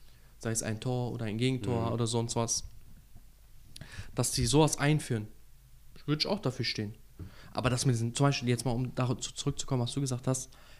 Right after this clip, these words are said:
Speaker 1: Länderspiele alles in einem Monat abhacken, auch Schwachsinn meiner Meinung nach.
Speaker 2: Ja, ich würd, ich hätt's lieber so, um ehrlich zu sein.
Speaker 1: Echt?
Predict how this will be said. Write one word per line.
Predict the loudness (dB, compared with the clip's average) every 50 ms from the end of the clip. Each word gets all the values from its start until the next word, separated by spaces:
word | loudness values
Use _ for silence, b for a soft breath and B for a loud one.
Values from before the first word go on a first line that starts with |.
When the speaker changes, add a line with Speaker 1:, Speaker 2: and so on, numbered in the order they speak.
| b
Speaker 1:
Länderspiele | 2 2 4 6 6 4 4 2 2 2 2 2 2 -2 -8 -10 -4 -2
alles | 0 2 2 2
in | 2 0
einem | 2 2 2 4 4
Monat | 4 4 2 2 0 -2
abhacken, | -6 -6 -4 -4 -6 -4 -4 -6 -6 -6 -8 b b b b b -20 -10 -4
auch | -2 -2 -2 -2
Schwachsinn | -2 -4 -4 -4 -4 -4 -4 -4
meiner | -4 -4 -4 -6
Meinung | -6 -6 -6 -6
nach. | -8 -8 -10 -14 -16 -12
Speaker 2:
Ja, | -8 -8
ich | -6 -4 -2
würd, | -2 -2 -2
ich | -2 -4 -2 -2
hätt's | -4 -4 -4 -6
lieber | -4 -2 0 0 0
so, | 0 -2 -4
um | -4 -4
ehrlich | -4 -6 -6 -8 -10 -12
zu | -12 -10
sein. | -10 -8 -4 0
Speaker 1:
Echt? | 0 0 2 0 -2 -6 -6